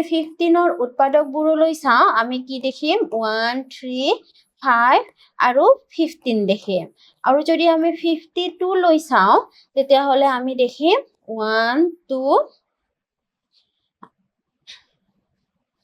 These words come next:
আৰু থ্ৰীৰে নাযায়, টুৰে কিমান বাৰ যাব?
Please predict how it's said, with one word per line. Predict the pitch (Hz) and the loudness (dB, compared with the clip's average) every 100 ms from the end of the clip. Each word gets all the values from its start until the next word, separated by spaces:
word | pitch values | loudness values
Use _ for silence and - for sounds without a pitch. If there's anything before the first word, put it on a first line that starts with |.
| _ _ 190 | _ _ -12
আৰু | 208 | -10
থ্ৰীৰে | - 240 240 233 | -4 -2 0 -2
নাযায়, | 226 202 240 381 302 | -2 2 2 2 0
টুৰে | 240 233 226 | -2 -2 -6
কিমান | 233 226 226 233 | -8 -8 -6 -6
বাৰ | 226 | -6
যাব? | 240 | -8